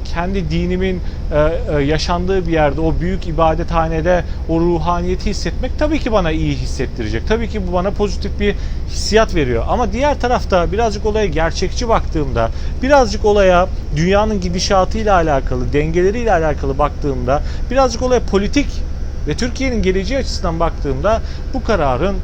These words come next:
çok da doğru olmadığını kendi içimde, kendi tarafsız bakışımda görüyorum. Çünkü niye biliyor musunuz arkadaşlar? Avrupa'ya karşı ilginç bir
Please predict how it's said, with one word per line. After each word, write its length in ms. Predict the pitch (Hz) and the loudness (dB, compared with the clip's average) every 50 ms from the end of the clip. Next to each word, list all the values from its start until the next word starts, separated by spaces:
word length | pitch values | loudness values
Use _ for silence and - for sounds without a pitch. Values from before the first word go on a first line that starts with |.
| - - - - | -4 -4 -4 -2
çok 260 | - 240 240 - - | -2 -2 -2 -2 -2
da 140 | 180 160 139 | -2 -2 0
doğru 240 | 147 165 175 175 175 | 0 0 2 0 0
olmadığını 840 | 160 160 175 190 196 185 165 139 135 127 127 123 120 127 170 202 202 - - - - - - | 0 0 0 0 0 0 -2 -2 -2 -2 -2 -2 0 0 0 0 0 -2 -4 -4 -4 -4 -4
kendi 320 | - 170 170 175 190 208 | -2 -2 -2 0 -2 -2
içimde, 440 | 220 190 - - 151 147 214 - 107 | -2 -2 -2 -2 -2 -2 -2 -2 -2
kendi 360 | - - 156 151 - 214 - | -2 -2 -2 -2 -2 -2 -2
tarafsız 500 | - - 170 165 165 - - - 180 165 | -2 0 0 0 0 0 -2 -2 -2 -2
bakışımda 600 | 165 156 - - - - 156 143 143 156 185 202 202 - - - - - | -2 -2 -2 -2 -4 -2 -2 -2 0 0 0 0 0 -2 -4 -4 -4 0
görüyorum. 340 | - 170 202 220 196 143 - - - - - | 0 0 2 2 0 0 -2 -2 -4 -4 -4
Çünkü 260 | - 262 269 - 240 | -4 -4 -4 -4 -4
niye 180 | 214 254 262 233 | -2 -2 -2 -2
biliyor 160 | 214 240 262 | 0 -2 -2
musunuz 220 | 233 - - 165 170 | -2 -2 -2 0 0
arkadaşlar? 560 | 160 151 - 175 156 135 117 - - 117 104 - - - - - - - | 0 0 0 -2 -2 -2 -2 -2 -2 -2 -2 -2 -4 -4 -4 -4 -2 0
Avrupa'ya 480 | - 170 190 226 269 - 247 233 214 185 | 2 2 2 2 0 0 0 0 0 0
karşı 500 | - 185 175 170 - - - 214 226 220 214 - | 0 -2 -2 -2 -2 -2 -2 0 0 -2 -2 -2
ilginç 440 | 190 175 175 170 196 220 208 - - | -2 -2 -2 -2 -2 -4 -4 -2 -2
bir 180 | 196 190 202 | 0 0 0